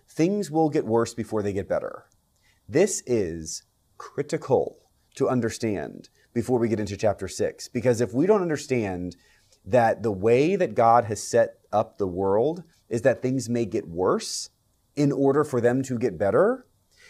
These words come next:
then every single step along the way as we go through Revelation, you're gonna say, "But why?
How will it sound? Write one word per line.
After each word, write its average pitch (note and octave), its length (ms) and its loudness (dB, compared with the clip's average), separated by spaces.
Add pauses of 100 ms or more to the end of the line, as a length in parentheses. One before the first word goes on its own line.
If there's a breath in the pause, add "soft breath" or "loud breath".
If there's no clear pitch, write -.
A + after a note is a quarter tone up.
(160 soft breath)
then C#3+ 280 0
every G3+ 320 4
single F#3 280 -2
step D#3 220 2
along C3 260 2
the A2+ 80 0
way A2+ 180 4
as G2 100 -2
we G#2+ 80 -4
go G#2+ 140 0
through G#2 160 -4
Revelation, G#2 480 0
you're F#2+ 80 -6
gonna G2 160 -4
say, F#2+ 220 -4
"But G#2 200 0
why? G2+ 280 2